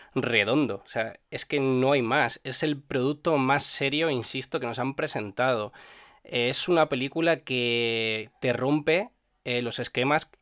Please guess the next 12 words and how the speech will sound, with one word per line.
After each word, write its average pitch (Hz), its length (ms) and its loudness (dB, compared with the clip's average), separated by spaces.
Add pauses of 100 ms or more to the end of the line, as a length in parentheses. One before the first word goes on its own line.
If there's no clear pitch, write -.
(420)
ref-, 123 360 -2 (260)
referentes 117 500 -2
a 156 40 0
lo 131 120 -2
que 113 80 -8
tú 131 280 -6
habías 139 220 -2
visto 135 240 -4
ya 123 120 0
en 135 80 0
Marvel 110 500 0 (440)
previamente. 117 640 -2